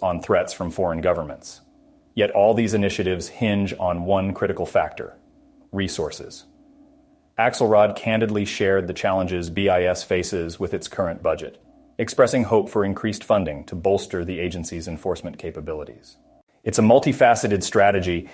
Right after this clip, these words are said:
aimed at strengthening U S export controls and compliance, with significant implications for businesses and academic institutions alike. As Axelrod puts it, "It's not just about enforcing laws, it's about encouraging a culture of compliance and safeguarding national and economic security."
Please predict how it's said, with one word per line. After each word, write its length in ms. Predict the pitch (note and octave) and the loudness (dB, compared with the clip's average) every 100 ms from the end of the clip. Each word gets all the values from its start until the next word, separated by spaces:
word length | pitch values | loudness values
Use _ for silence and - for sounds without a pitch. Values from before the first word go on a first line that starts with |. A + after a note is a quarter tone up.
| - - | -8 0
aimed 260 | A2+ A#2 | 2 4
at 120 | G#2+ | 2
strengthening 580 | - - A#2+ A#2+ A2+ G2+ | 0 2 2 4 0 2
U 200 | F#2+ A2 | 4 4
S 120 | G2+ - | 4 2
export 440 | A2+ - A2 G2 | -2 0 0 0
controls 400 | G2+ F2+ F#2 F2+ | -2 0 0 0
and 100 | F2+ | -4
compliance, 640 | F#2 E2 G2+ E2 C#2 - - _ _ _ _ - | -4 0 0 0 -4 -12 -18 _ _ _ _ -2
with 120 | A2 | 0
significant 520 | - A#2 D#3 - D3+ | 2 4 4 4 0
implications 760 | C3+ A#2 G2 A#2+ B2 - F2 E2 | 0 0 2 2 2 0 -6 -6
for 140 | - | -2
businesses 640 | F#2 A2+ A2+ A2+ A2+ G2+ G2+ | 2 4 4 2 2 2 2
and 80 | |
academic 480 | G2 G2+ G#2 G#2 G2+ | 0 2 2 2 0
institutions 640 | G#2 - F#2 G#2+ G2 F#2 E2+ | -2 -4 -4 -4 -4 -4 -2
alike. 480 | E2+ E2 C2+ - _ _ _ - | 0 0 -2 -16 _ _ _ -4
As 160 | G#2+ C3 | -2 2
Axelrod 540 | C#3 D3+ B2 G#2 F#2+ | 2 4 4 4 4
puts 200 | - A2 | 2 2
it, 260 | G2+ G2 - _ _ - | 2 -2 -8 _ _ -6
"It's 160 | - | 0
not 160 | D3 D#3+ | 2 2
just 160 | E3 C#3+ | 2 4
about 180 | A2 | 4
enforcing 540 | G#2 F#2 A2+ G#2 G2 F2+ | 4 2 2 2 0 4
laws, 520 | G#2 F#2+ D2+ D2+ - _ _ - | 6 6 4 -2 -12 _ _ -4
it's 140 | A2+ | 2
about 180 | B2 A#2 | 6 6
encouraging 680 | A2 A2+ - D#3+ A#2+ G#2 F#2+ | 4 0 4 4 4 2 -2
a 40 | |
culture 400 | F2+ - A#2+ A#2+ | -2 0 2 2
of 120 | G2+ F#2+ | 0 0
compliance 560 | F#2 - A2 F#2+ D#2+ | -2 2 2 0 -4
and 120 | F#2 | -6
safeguarding 600 | E2+ A2 G#2 G#2+ F#2+ F#2 | 0 0 2 2 2 0
national 500 | G2 G2+ G2 G#2 F2+ | 0 0 -2 -4 -2
and 140 | F#2 F2+ | -2 -2
economic 420 | F#2 F#2 F2 E2 | -2 -2 -4 -6
security." 640 | - - F2+ D#2+ C2+ C#2 | -10 -8 -6 -6 -8 -18